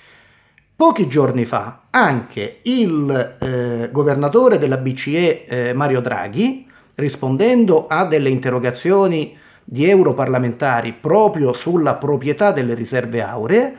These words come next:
ha ribadito esattamente lo stesso concetto. Draghi ha dichiarato: "Le banche centrali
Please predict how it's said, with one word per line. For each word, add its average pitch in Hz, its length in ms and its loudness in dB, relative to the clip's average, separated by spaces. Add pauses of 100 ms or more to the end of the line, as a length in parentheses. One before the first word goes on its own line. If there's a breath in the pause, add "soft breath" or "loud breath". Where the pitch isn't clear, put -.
(140 loud breath)
ha 262 160 0
ribadito 262 600 2
esattamente 240 680 0
lo 131 120 -2
stesso 127 340 -4
concetto. 117 680 -6 (120)
Draghi 139 500 0
ha 247 60 4
dichiarato: 143 720 -2 (360 loud breath)
"Le 120 180 -8
banche 262 380 2
centrali 123 720 -2